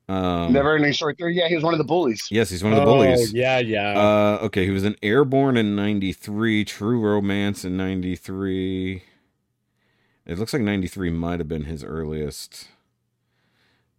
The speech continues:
Speaker 1: thing. But yeah, no, no, no, yeah. I think 'cause that predates The Jackal, so he was, that wasn't, that definitely wasn't his first movie. Um,
Speaker 2: Well, that was, like, one of his first big movies, I think.
Speaker 1: Oh yeah, for, yeah, an actual mi-,
Speaker 2: Yeah.
Speaker 1: na-, m-, name,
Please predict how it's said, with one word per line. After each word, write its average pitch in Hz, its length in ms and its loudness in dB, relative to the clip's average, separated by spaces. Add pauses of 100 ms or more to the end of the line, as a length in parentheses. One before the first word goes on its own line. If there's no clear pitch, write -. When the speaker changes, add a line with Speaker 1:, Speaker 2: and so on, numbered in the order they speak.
Speaker 1:
thing. 85 160 -6
But 98 100 0
yeah, 104 220 2
no, 107 140 0
no, 107 140 0
no, 90 60 -2
yeah. 87 200 -2 (200)
I 85 120 -2
think 101 200 -4 (120)
'cause 90 200 -2
that 107 160 -2
predates 95 400 -2
The 85 80 -10
Jackal, 87 400 -6
so 82 260 -8
he 87 120 -6
was, 85 320 -12 (120)
that 85 100 -8
wasn't, 90 320 -6
that 95 100 -2
definitely 87 300 -4
wasn't 80 200 -6
his 80 100 -10
first 80 200 -12
movie. 82 220 -10 (680)
Um, 80 440 -6
Speaker 2:
Well, 127 140 -2
that 151 100 0
was, 143 120 -4
like, 139 260 -2
one 139 160 -2
of 131 60 -6
his 123 120 -4
first 123 360 -4
big 101 240 -6
movies, 82 360 -14
I 78 60 -14
think. 78 240 -20 (280)
Speaker 1:
Oh 113 100 2
yeah, 73 160 -2
for, 85 360 -8
yeah, 78 200 -6 (300)
an 69 120 -12
actual 82 280 -8
mi-, 80 200 -6
Speaker 2:
Yeah. 82 220 -6
Speaker 1:
na-, 80 140 -8
m-, 80 280 -10
name, 78 460 -8